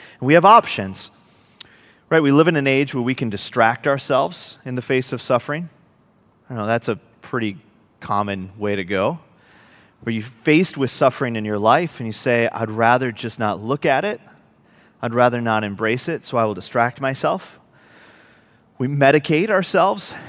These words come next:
in the face of suffering. "Life is hard. I don't want this.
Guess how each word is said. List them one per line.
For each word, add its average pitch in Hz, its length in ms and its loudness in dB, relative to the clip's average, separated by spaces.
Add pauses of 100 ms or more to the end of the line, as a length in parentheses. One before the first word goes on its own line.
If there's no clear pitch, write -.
(200)
in 135 80 -6
the 127 60 -6
face 139 280 0
of 120 100 -8
suffering. 160 480 -2 (320)
"Life 117 280 0
is 110 140 -10
hard. 143 500 0 (440)
I 117 60 -4
don't 101 180 -2
want 123 320 0
this. - 520 -2